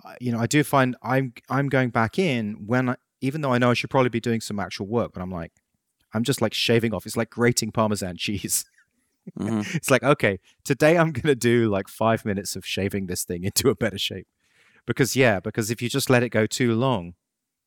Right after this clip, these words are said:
Speaker 1: then it's like,
Speaker 2: Yeah, then, then
Speaker 1: y-,
Speaker 2: it's
Speaker 1: you'd have to declare bankruptcy.
Speaker 2: the cost. Well, it's like
Speaker 1: <laughs>
Speaker 2: a lot of times, it, it, a lot of times the difference between reality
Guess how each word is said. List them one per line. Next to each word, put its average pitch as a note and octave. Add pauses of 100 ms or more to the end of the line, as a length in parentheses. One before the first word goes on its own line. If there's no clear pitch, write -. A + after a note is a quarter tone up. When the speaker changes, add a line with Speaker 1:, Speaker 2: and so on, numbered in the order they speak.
(300)
Speaker 1:
then G#2
it's F#2+
like, E2+
Speaker 2:
Yeah, C3
then, C3+
then D3+
Speaker 1:
y-, C#3
Speaker 2:
it's -
Speaker 1:
you'd A#2
have C#3
to C#3 (160)
declare A#2+
bankruptcy. -
Speaker 2:
the -
cost. A#2+
Well, F#3+
it's F3+
like E3+ (160)
Speaker 1:
<laughs> -
Speaker 2:
a -
lot D#4+
of F4
times, D#3 (1000)
it, -
it, -
a G3
lot G#3
of A3
times D#3
the C3
difference C#3
between A#2+
reality A2